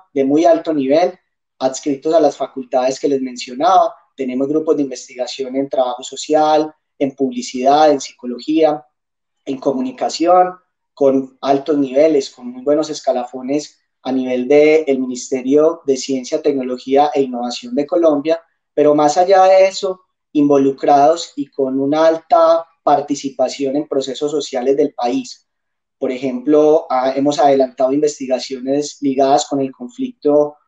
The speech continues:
armado en Colombia, procesos de participación ciudadana, como voces ciudadanas en el, en, en términos de comunicación, investigaciones ligadas con los procesos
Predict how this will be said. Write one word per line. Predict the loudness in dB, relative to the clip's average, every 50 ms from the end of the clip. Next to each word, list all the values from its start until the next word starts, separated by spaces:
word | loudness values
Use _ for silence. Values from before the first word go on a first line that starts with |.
| _ -4
armado | -2 0 2 4 4 4
en | 4 2
Colombia, | 0 -2 0 2 4 2 2 2 2 2 2 2 2 -2 -8 _ _ _ _ _
procesos | _ 0 2 2 2 4 2 0 2 2 2 2 4 4
de | 2 2
participación | 2 0 0 0 -4 -10 -12 -12 -8 -4 -4 -4 -4 -4 -6 -6 -6 -8
ciudadana, | -8 -4 0 2 4 4 4 4 2 0 0 0 0 -2 -4 -4 -8 _ _ _
como | _ -12 -8 -6 -4 -2
voces | 0 -2 -2 -2 -4 -6
ciudadanas | -2 0 2 2 2 2 0 -4 -4 -4 -4 -4 -6 -6 -10
en | -10 -10
el, | -10 -12 _
en, | -14 -12 -12 -12 -14 -14
en | -14 -12 -12 -10 -6
términos | -4 -2 0 0 0 2 2
de | 0 0 -2
comunicación, | -4 -8 -8 -8 -10 -12 -12 -12 -12 -8 -2 0 2 4 4 4 2 0 -4 -10 _ _ _ _
investigaciones | -2 0 2 2 0 0 -2 0 0 0 0 0 -2 -2 -2 0 0 0
ligadas | 2 0 0 0 0 2 0 0 -2
con | -2 -4 -4
los | -4 -4 -6
procesos | -8 -8 -8 -6 -6 -6 -6 -4 0 0 0 0 -2 -6